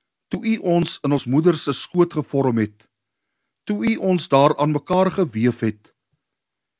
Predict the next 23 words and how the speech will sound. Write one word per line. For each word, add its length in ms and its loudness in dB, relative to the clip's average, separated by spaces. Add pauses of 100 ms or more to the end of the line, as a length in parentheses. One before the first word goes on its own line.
(160)
Help 340 2
ons 320 2
om 220 -4
positief 680 -2 (420)
en 240 2
hoopvol 420 4
te 140 0
leef 320 2 (960)
in 80 0
die 120 0
wêreld 500 2 (160)
waarin 260 0
U 140 -8 (120)
ons 140 -6
geplaas 480 0
het. 280 -12 (920)
Help 300 4
ons 260 4
om 140 -2
ons 180 -4
oë 220 2
op 160 -20
U 60 0